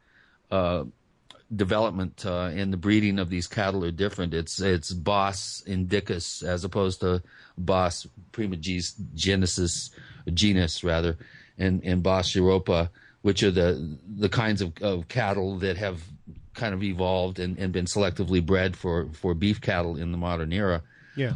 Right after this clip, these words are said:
Speaker 1: But, uh, you know, the humpback Zebus and the humpback Brahmas, um, have obviously been exported around the world, and, and there's lots of Brahma cattle in the United States. In fact, they're one of the,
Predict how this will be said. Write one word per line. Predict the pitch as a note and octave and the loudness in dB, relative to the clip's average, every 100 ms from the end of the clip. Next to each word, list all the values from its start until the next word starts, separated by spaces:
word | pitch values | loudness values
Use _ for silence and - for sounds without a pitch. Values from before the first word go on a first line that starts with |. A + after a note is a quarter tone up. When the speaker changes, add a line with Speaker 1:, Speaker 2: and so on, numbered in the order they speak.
| - | -4
Speaker 1:
But, | F2+ F#2 - | 0 0 2
uh, | G2 E2+ F2 E2+ | 4 4 4 0
you | D#2 G#2 | 0 2
know, | F2+ | 2
the | D#2+ | 0
humpback | - B2 A#2 F#2+ G2 F2+ - - _ - - - | 2 0 2 2 2 2 -4 -14 _ -20 -20 -10
Zebus | F2+ G2+ G#2+ G2+ G2 F2+ F2+ D#2+ | -2 4 4 4 2 2 0 -2
and | G2 F2+ | -2 -2
the | E2 | -2
humpback | F#2+ G2 F#2 E2+ E2+ | -2 -4 0 0 -2
Brahmas, | E2 F#2+ G#2+ G#2 F2 F2 - - - - - - | -2 0 2 2 0 -2 -4 -12 -20 -20 -14 0
um, | G2 F#2 F#2 | 2 4 2
have | - A2+ G#2+ G#2+ G#2 - | 0 0 0 -2 -6 -4
obviously | G#2 A2+ A2+ F2 G#2 F#2 | 0 2 2 -2 0 0
been | F#2 F#2+ F2 F#2 | 2 2 2 0
exported | G2 F#2+ - A2 G2 F#2 | -2 -4 0 2 2 2
around | F#2+ F#2 | 2 2
the | F2 | 0
world, | G2+ D3 G#2 G2+ | 4 4 4 2
and, | G2+ G2+ | 0 0
and | G#2 G#2+ | 0 0
there's | G2+ E2+ | 0 -2
lots | G2 F3 B2+ | -2 0 -2
of | G2 | -2
Brahma | A2+ G2+ F2+ | 2 2 0
cattle | - D3 F3 F#2 | -2 -2 0 -2
in | F#2 | -2
the | |
United | F#2 F2+ F2+ - | -2 -2 -4 -2
States. | A#2+ B2+ - | 2 2 0
In | G2+ | -2
fact, | G#2 G#2 | -2 2
they're | A#2+ A#2 | 4 4
one | A#2+ B2+ | 4 2
of | |
the, | A2+ | 2